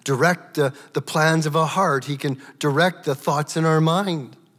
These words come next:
What is first revealed to us in Genesis chapter one is borne out again and again and again, not only in Scripture, but in our experience of walking in this world.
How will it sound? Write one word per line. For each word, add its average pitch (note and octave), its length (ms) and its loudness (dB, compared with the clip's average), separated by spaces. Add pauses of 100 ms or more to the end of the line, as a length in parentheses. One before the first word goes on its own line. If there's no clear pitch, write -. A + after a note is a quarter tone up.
(3750)
What C#3+ 160 0
is C3 140 -4
first F3+ 380 -4 (440)
revealed D#3+ 520 0
to D3+ 120 -6
us C3 180 -4
in C3 120 -6
Genesis D3 480 -6
chapter C#3 360 -8
one C3 320 -10
is A#2 240 -10 (400)
borne D3 320 2
out C#3 280 -2
again D3 640 -4
and A2+ 100 -14
again C3+ 640 -8
and A2+ 140 -16
again, B2 500 -10 (960)
not C#3+ 140 0
only C3+ 300 0
in A2+ 100 -4
Scripture, C3+ 560 -6
but A#2+ 220 -6
in A2 360 -8 (240)
our A#2+ 200 0
experience A#2+ 800 -2
of A2+ 180 -8
walking B2+ 500 -6
in A2 140 -10
this G#2+ 260 -10
world. A#2 300 -12